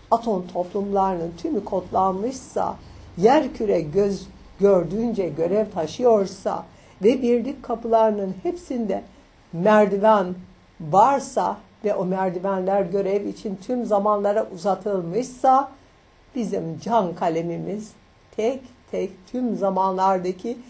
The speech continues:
kelam tahditsizliklerinde kodlanmış ışıkları kodlar ve korur. Canlarım, bugün biz doğayı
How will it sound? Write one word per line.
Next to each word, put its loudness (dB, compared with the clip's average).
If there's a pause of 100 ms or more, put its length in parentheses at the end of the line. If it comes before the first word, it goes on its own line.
(320)
kelam 4
tahditsizliklerinde -4
kodlanmış -2 (120)
ışıkları -4 (440)
kodlar 0
ve -4
korur. -12 (1120)
Canlarım, 0 (220)
bugün -6
biz -6 (180)
doğayı -2